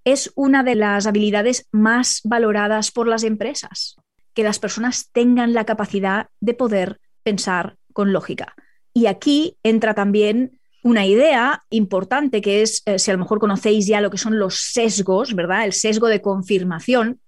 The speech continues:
está directamente ligado con el tema de pensamiento crítico.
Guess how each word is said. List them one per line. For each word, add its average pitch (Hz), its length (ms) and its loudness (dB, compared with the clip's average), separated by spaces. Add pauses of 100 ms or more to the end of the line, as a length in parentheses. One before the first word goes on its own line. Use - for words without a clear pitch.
está 233 300 -2
directamente 220 560 0
ligado 208 480 2 (100)
con 226 120 -2
el 202 80 0
tema 196 180 -2
de 233 80 0
pensamiento 170 460 -6
crítico. - 480 -4